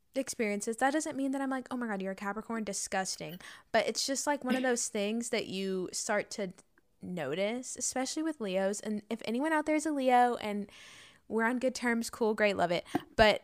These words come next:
in the past, been friends with them, and it's all good in the beginning, and then somewhere along the line, it just falls off. But that's just a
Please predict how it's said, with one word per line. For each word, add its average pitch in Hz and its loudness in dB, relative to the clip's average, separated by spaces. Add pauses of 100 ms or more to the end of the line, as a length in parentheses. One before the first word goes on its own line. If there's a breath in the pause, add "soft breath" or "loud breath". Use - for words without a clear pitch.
(100)
in 330 4
the 359 6
past, 302 4
been 254 4
friends 262 0
with 269 2
them, 254 2
and 220 0
it's 214 0
all 233 6
good 220 2
in 226 2
the 220 0
beginning, 208 4
and 214 4
then 214 4 (720)
somewhere 339 8
along 302 10
the 302 4
line, 285 4 (120)
it 240 2
just 240 -2
falls 226 6
off. 247 4 (560 loud breath)
But 339 4
that's 359 6
just 381 0
a 339 0